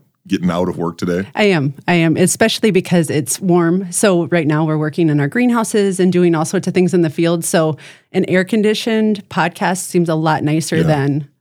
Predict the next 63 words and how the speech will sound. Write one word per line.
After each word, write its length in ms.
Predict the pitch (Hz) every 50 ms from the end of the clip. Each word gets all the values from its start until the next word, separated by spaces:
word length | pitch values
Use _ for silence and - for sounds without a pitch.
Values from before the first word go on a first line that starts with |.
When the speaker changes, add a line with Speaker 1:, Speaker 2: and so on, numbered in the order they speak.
| -
Speaker 2:
a 80 | - -
hot 260 | 131 - 135 - -
greenhouse. 540 | - - 135 160 151 - - 143 - - - _ _ _ _ _ _ _ _ _ _ _ _ _ _ _ _ _ _ _ _ _ _
Speaker 1:
Yeah, 80 | - 104
you, 260 | 76 76 98 - - - _ _ _ _ _ _ -
well, 120 | 156 139
that's 180 | 131 123 120 -
the 60 | -
privilege 260 | - 101 87 90 90
of 40 | 92
being 140 | 87 87 85
the 60 | 92
boss, 340 | - 156 - - - - -
right? 200 | - 123 101 -
Speaker 2:
Right, 220 | 254 202 - -
Speaker 1:
Like, 140 | 90 73 - - - -
Speaker 2:
right. 240 | 202 180 - - -
Speaker 1:
<laughs> 0 |
you 120 | 147 131
get, 200 | 98 110 104 - -
you 100 | - 196
get 120 | 120 113 -
to 80 | 113
go 140 | 101 113 110
do 220 | 101 107 110 107
the 200 | 92 90 90 82 - - -
Speaker 2:
<laughs> 40 | -
Well, 180 | 415 415 415
even 180 | 415 392 415 370
my 100 | 302 294
husband, 340 | 302 262 214 196 214 202 233
he's 160 | 247 233 190
like, 200 | 214 196 185 196
"Do 80 | 180 208
you 40 | 262
want 120 | 262 196
me 120 | 214 226 226
to 60 | 247
do 120 | 233 285 269
the 60 | 262
podcast?" 400 | 262 233 262 247 247 262 226 220
And 80 | - 214
I 40 | 196
was 80 | 190
like, 120 | 190 185 185
"Well, 100 | 196 190
maybe 240 | 190 185 175 175 170
next 220 | - - - -
time. 240 | - 160 160 175 - -
I'm 120 | 214 226
gonna 120 | 220 208
handle 200 | 208 196 170 165
this 180 | 143 147 156 -
one 200 | 160 107 - 180 - _ - -
in 120 | - 226
the 80 | 220 190
air 100 | 190 190
conditioning." 460 | - 196 160 165 - - - - 226 - _ _ - - - - _ - -
<laughs> 480 | - - - - _ _ _ - - -
Speaker 1:
Marco, 340 | 104 104 101 95 - 101 87
we 200 | 85 87 101 101
need 300 | 95 95 95 92 82 80
you. 120 | 87